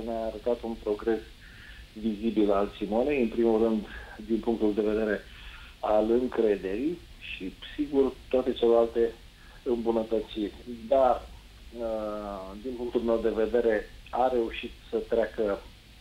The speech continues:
peste, uh, fazele în care se certa, deci a reușit să accepte și greșeala, greșeala uh, este omenească, nu se mai ceartă de fiecare dată când comite o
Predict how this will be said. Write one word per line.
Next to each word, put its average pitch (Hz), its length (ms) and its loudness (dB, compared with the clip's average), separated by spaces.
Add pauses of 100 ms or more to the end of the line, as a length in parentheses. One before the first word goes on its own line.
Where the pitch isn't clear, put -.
(680)
peste, 113 640 2 (1080)
uh, 113 560 -2
fazele 120 400 4
în 107 60 -4
care 113 280 2
se 110 80 0
certa, 104 520 -2
deci - 220 -8
a 104 120 0
reușit 107 420 -4 (260)
să 107 440 -2
accepte - 640 -2
și 117 200 -8
greșeala, 113 680 0
greșeala 104 680 0 (680)
uh, 104 680 0
este 120 180 0
omenească, 104 720 2
nu 120 220 2
se 117 60 2
mai 104 220 0
ceartă 113 300 2
de 95 100 -2
fiecare 101 460 -2
dată 98 340 0
când 107 260 -2 (440)
comite 110 380 0
o 110 100 4